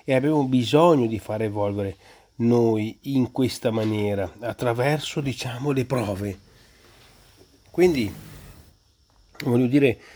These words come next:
teniamo ben presente che lo scopo della nostra mente è quello di farci sopravvivere, perché noi dobbiamo anche sopravvivere. Lo scopo primario del nostro inconscio è farci evolvere, e quindi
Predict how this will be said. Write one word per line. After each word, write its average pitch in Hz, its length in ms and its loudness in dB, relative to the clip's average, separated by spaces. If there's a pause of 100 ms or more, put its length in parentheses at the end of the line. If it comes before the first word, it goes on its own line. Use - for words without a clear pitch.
(340)
teniamo 185 380 4
ben 170 180 4
presente 135 460 0
che 139 140 0
lo 123 120 0
scopo 147 480 -2
della 117 240 0
nostra 113 380 -2
mente 123 560 2
è 117 160 -8
quello 123 240 0
di 113 100 -8
farci 113 400 -6
sopravvivere, 98 840 -4
perché 101 320 -4
noi 104 200 -2
dobbiamo 101 320 -4
anche 101 260 -4
sopravvivere. 110 800 0 (560)
Lo 120 120 -4
scopo 123 380 -4
primario 113 440 0
del 110 100 -4
nostro 110 400 -6
inconscio 107 1080 0 (260)
è 120 120 -10
farci 98 560 -12
evolvere, 101 640 -4 (880)
e 117 200 -8
quindi 135 580 0